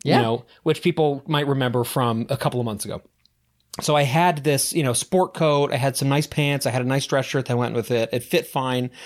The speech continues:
Speaker 2: It was a challenge because my body is strangely shaped, so nothing fit right, but I got one that actually fit, and I was feeling pretty good about it. Like, three days before this wedding, John, we get an email. Okay, maybe it was, like, two weeks before this wedding. It was close to the wedding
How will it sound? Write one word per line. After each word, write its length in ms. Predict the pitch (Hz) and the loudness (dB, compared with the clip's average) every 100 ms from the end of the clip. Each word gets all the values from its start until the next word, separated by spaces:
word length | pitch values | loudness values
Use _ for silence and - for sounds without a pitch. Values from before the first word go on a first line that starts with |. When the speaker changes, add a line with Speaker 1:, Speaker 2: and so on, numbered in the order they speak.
| - - | -20 -6
Speaker 2:
It 80 | 165 | -2
was 240 | 160 139 139 | 0 0 0
a 100 | 127 | 0
challenge 500 | - 165 156 139 - | 2 2 4 2 -2
because 360 | 127 135 123 | 0 0 0
my 140 | 143 127 | 0 0
body 360 | 139 131 131 | 2 2 2
is 220 | 123 110 - | 0 -2 -6
strangely 540 | - - 139 131 - 127 | -6 -2 0 0 0 0
shaped, 360 | - 127 120 | 2 2 0
so 160 | - 127 | 0 0
nothing 220 | 127 127 | 2 0
fit 240 | 123 156 147 | 0 -2 0
right, 220 | 135 120 | 0 0
but 80 | 135 | 0
I 60 | |
got 200 | 139 165 | 0 0
one 120 | 165 135 | 0 -2
that 100 | 123 | -2
actually 300 | 139 - 156 | -4 -2 -2
fit, 120 | 147 | -2
and 80 | 131 | -2
I 40 | |
was 120 | 131 - | -4 0
feeling 240 | 175 160 | 0 2
pretty 160 | 160 131 | 0 0
good 100 | 113 | 0
about 200 | 104 101 | 0 -4
it. 40 | - - - - | -8 -14 -16 -4
Like, 140 | 165 160 | -2 -2
three 520 | - 151 160 202 202 | 0 4 4 6 4
days 560 | 139 139 143 131 107 - | 2 2 4 4 0 -2
before 400 | 123 - 131 120 | -4 0 0 2
this 200 | 113 - | 0 2
wedding, 380 | 131 117 104 | 2 2 -2
John, 340 | 98 113 101 98 - - | -4 -4 -4 -6 -10 -4
we 140 | 147 | 0
get 100 | 147 143 | 2 2
an 140 | 135 | 2
email. 520 | 151 147 120 104 - _ _ - | 2 2 2 -2 -8 _ _ -10
Okay, 120 | 131 | -2
maybe 180 | 139 139 | 0 0
it 40 | 135 | 0
was, 80 | |
like, 120 | 123 120 | -2 0
two 140 | 127 | 0
weeks 160 | 110 - | -2 -2
before 160 | 123 | -4
this 160 | 101 - | -4 -4
wedding. 200 | 101 - | -4 0
It 120 | 247 | 0
was 120 | 247 | 0
close 360 | - 233 208 208 | 0 2 2 2
to 60 | |
the 60 | 156 | -2
wedding 240 | 123 98 | -2 -2